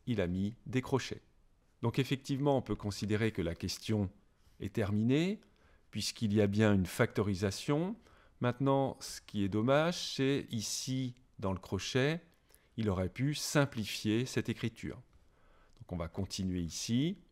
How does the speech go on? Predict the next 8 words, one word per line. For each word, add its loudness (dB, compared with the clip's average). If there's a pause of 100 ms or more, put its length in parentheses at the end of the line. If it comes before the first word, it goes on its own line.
(400)
en -4
disant -2
que -4
c'est 0
deux 0
x -4
plus -10
trois, 0